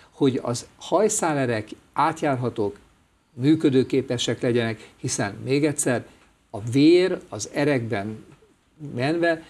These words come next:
szállítja az agyhoz és az egyéb területekhez az oxigént. Ezért butul el az ember, mert ezek az agysejtek az érfalak letapadása, elzáródása miatt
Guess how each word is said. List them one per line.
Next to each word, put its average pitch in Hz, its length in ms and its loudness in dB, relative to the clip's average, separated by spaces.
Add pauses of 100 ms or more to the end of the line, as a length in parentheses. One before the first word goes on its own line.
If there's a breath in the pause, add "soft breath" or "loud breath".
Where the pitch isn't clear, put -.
(400 loud breath)
szállítja 151 600 0
az 110 100 -4
agyhoz 156 440 -2
és 120 180 0
az 113 120 -6
egyéb 107 300 0
területekhez 135 800 -2 (180 soft breath)
az - 240 -12
oxigént. 110 680 -2 (140)
Ezért 139 600 0 (340)
butul 165 380 4
el 123 140 -2
az 110 160 -2
ember, 123 440 -2 (240 loud breath)
mert 131 220 -2
ezek 120 260 0
az 113 120 -2
agysejtek 117 680 -2 (140)
az 117 160 -8
érfalak 135 540 -2 (260 soft breath)
letapadása, 110 840 -4 (120)
elzáródása 117 760 -4
miatt 120 320 -2